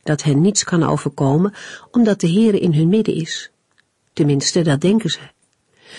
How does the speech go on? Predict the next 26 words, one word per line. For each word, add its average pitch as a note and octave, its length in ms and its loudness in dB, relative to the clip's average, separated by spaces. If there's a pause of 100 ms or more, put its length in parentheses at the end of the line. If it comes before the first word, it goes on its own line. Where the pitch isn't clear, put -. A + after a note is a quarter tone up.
(140)
En C3+ 100 0
hoewel F#3 340 2
zij D#3+ 180 2
het C3+ 140 -2
woord C#3 200 0
van D3 160 -2
God - 240 -2
niet F#3 180 0
als D#3+ 160 -2
maatgevend E3 680 0
zien, D3+ 420 -4 (280)
zijn A3 220 2
ze G#3+ 100 2
nog G3+ 160 0
wel F#3+ 220 2
godsdienstig. - 880 -4 (960)
Er B3 100 -2
is B3+ 140 4
een A#3 80 2
vermenging G#3 580 2
van A#2+ 140 -4
goede G3 380 -2
en E3 180 2
verkeerde C3 500 0
zaken G#2+ 380 -4
gekomen. A#2 520 -8